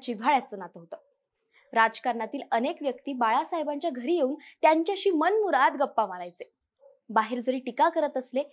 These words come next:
तरी बाळासाहेबांविषयी सगळ्यांच्या मनात प्रेम आणि आदर होता. बाळासाहेबांना कला आणि कलाकार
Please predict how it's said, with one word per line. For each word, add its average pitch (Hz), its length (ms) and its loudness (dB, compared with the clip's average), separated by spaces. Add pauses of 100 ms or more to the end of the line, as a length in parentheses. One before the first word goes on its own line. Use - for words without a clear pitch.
(200)
तरी 269 140 2
बाळासाहेबांविषयी 233 1040 0
सगळ्यांच्या 254 600 -4
मनात 226 300 -4 (360)
प्रेम 247 320 6 (180)
आणि 302 160 -4
आदर 202 280 0
होता. 170 180 -8 (1000)
बाळासाहेबांना 349 760 6
कला 294 300 4
आणि 226 420 0
कलाकार 277 400 2